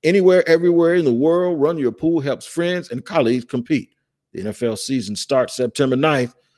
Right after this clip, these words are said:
Start today at run your pool dot com slash locked on and have your pool up and running in minutes. That's run your pool dot com slash locked on.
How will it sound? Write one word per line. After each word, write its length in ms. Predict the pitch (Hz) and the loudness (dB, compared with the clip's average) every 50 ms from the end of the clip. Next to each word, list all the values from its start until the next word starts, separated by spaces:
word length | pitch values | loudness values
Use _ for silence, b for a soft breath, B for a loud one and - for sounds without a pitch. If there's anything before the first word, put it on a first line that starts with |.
| _ _ _ | _ _ _
Start 360 | - - - 151 143 147 - | -16 0 2 4 4 4 2
today 320 | - 123 110 156 160 160 151 | 0 0 4 6 6 8 6
at 80 | 135 | 6
run 200 | 123 143 147 147 | 4 2 2 2
your 140 | 139 135 127 | 2 2 2
pool 220 | 131 - 151 147 | 2 2 0 0
dot 260 | 135 117 139 135 127 - | 2 2 0 -2 -2 -4
com 240 | - 151 143 139 | -6 -6 -6 -6
slash 360 | 127 - 143 135 127 131 123 135 | -8 -6 -4 -4 -2 -4 -4 -4
locked 280 | 131 131 127 - - | -4 -4 -4 -4 -4
on 320 | 143 143 135 123 117 110 - _ _ _ _ _ - | -2 -2 -2 -2 -4 -6 -8 _ _ _ _ _ -12
and 100 | 107 - | -12 -10
have 320 | - 110 135 156 160 127 | -8 -4 -4 -2 -2 2
your 140 | 135 147 151 | 2 2 2
pool 360 | 147 - 165 151 143 131 - - | 2 2 2 2 2 2 2 0
up 180 | 131 135 - | -2 0 2
and 180 | - 127 113 110 | 2 0 2 2
running 300 | 127 131 123 113 107 104 - _ _ _ _ _ | 2 2 2 0 -4 -6 -10 _ _ _ _ _
in 220 | - 131 127 123 127 | -4 -4 -2 0 0
minutes. 320 | 123 110 92 - - - | -2 -2 -4 -6 -12 -6
That's 200 | - 139 131 - | -4 -4 -4 -4
run 480 | 113 117 131 151 170 180 185 196 180 - - | -4 0 2 2 4 4 2 0 -4 -10 -14
your 340 | - 107 123 151 165 170 160 | -12 -4 -2 0 0 0 -2
pool 540 | 165 - 180 180 156 131 123 123 131 131 - _ _ _ _ _ _ _ _ 104 | -2 0 2 4 4 4 4 0 -2 -4 -10 _ _ _ _ _ _ _ _ -2
dot 300 | 107 151 160 160 147 - | 0 2 2 2 -2 -4
com 340 | - 170 147 135 127 120 117 | -4 -2 -2 -2 -4 -4 -6
slash 460 | - - 147 127 110 98 90 - - | -2 0 0 0 0 -2 -6 -10 -10
locked 320 | 123 117 104 92 - _ 104 | -8 -8 -6 -8 -10 _ -14
on. 180 | 92 78 - | -14 -14 -18